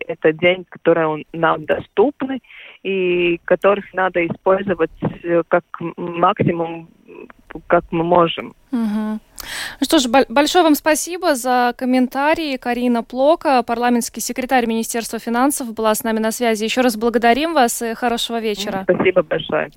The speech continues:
Speaker 2: Спасибо.
Speaker 1: До свидания.
Speaker 2: До свидания. Ну что ж, будем ждать уже каких-то конкретных, э, цифр от правительства, э, на какие сферы и сколько средств, э, будет выделено.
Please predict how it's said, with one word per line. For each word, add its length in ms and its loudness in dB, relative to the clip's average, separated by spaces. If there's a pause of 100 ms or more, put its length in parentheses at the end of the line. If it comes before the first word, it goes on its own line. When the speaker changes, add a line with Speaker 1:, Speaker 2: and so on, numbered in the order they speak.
Speaker 2:
Спасибо. 420 0
Speaker 1:
До 80 2
свидания. 520 -6
Speaker 2:
До 100 0
свидания. 520 -2 (580)
Ну 60 4
что 180 4
ж, 160 2
будем 280 0
ждать 240 4
уже 140 -4
каких-то 420 -6
конкретных, 760 0
э, 80 2
цифр 520 2
от 200 -2
правительства, 1400 0
э, 40 0
на 100 -2
какие 380 -4
сферы 400 -2
и 40 0
сколько 440 -2
средств, 540 -4
э, 120 -6
будет 300 -8
выделено. 580 2